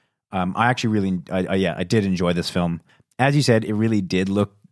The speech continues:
spectacular. I think the, um, special effects in this and the visuals of this is, um,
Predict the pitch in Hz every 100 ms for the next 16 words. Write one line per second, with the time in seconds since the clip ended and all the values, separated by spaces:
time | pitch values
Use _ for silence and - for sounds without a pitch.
0 | _ _ _ _ - 190 190 98 98 131
1 | 156 98 95 90 - 87 85 82 - 87
2 | 80 - 101 98 85 92 87 98 92 87
3 | 85 85 80 101 95 90 82 80 80 90
4 | 82 - - _ _ _ - 85 80 80
5 | 80